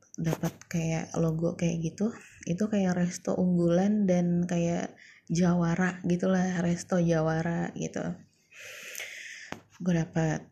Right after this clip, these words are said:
<clears throat> karena memang pemesanannya juga harus banyak kayak gitu. Pokoknya intinya kayak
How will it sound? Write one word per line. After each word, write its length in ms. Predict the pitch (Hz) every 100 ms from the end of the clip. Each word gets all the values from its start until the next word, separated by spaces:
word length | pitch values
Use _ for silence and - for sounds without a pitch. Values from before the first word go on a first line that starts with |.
| -
<clears throat> 480 | 208 202 165 - - -
karena 280 | - 180
memang 400 | 220 180 208 233 226 - - -
pemesanannya 720 | 170 170 175 165 165 170 208 196
juga 500 | 180 165 160 165 165 - _ _ _ _ _ _ _ _
harus 300 | - 165 170
banyak 380 | 170 160 165 180
kayak 420 | - 165 160 156
gitu. 340 | 160 165 165 180
Pokoknya 240 | 175 175 214
intinya 200 | 208 233
kayak 140 | 233